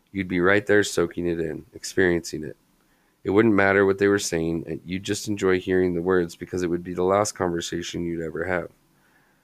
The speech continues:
What if you brought that kind of awareness to every conversation?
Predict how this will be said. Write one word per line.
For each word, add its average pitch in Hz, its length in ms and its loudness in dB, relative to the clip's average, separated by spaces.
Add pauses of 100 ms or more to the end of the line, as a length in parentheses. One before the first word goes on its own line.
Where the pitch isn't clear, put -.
(140)
What 98 160 6
if 104 100 0
you 110 100 0
brought 107 220 4
that 90 120 -4
kind 101 200 2
of 101 60 2
awareness 101 460 4
to 82 80 0
every 92 200 2
conversation? 92 840 -4